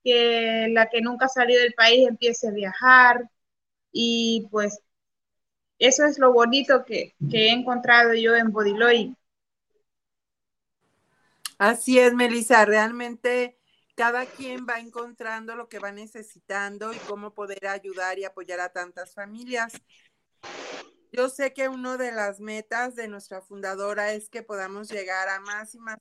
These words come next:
Speaker 2: familias precisamente para llevar salud y mejorar la economía. Y realmente, bueno, en mí ha habido grandes cambios, tanto en la salud como en la forma de poder trabajar, ¿no? De poder trabajar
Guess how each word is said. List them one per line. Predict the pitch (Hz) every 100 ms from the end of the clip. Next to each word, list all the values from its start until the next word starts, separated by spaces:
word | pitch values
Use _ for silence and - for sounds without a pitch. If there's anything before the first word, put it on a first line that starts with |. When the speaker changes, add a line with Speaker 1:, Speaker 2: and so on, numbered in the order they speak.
| _
Speaker 2:
familias | 226 220 208 208 214
precisamente | - 190 - - 208 202 196 202
para | 202 190 180
llevar | 180 170 170
salud | - 196 202 208
y | 202
mejorar | 202 190 185 175 180
la | 185
economía. | 190 185 180 185 202 202 214 _ _ _ _ _ _ _ - - - - -
Y | 196
realmente, | 190 190 190 196 208
bueno, | 208 202 185
en | 180 196
mí | 226 247
ha | 226
habido | 214 208 214
grandes | 196 202 202 214 214
cambios, | 247 240 233 240 247
tanto | 208 196 208
en | 208
la | 190
salud | 190 185 185 220 254
como | - 202 190
en | 180
la | 180 180
forma | - 220 214 220 220 233 - _ _ _
de | 202
poder | 196 202 202 -
trabajar, | 214 226 202 190 185 175
¿no? | 175 170 208
De | 208
poder | 190 185 185
trabajar | 202 208 202 208 196 196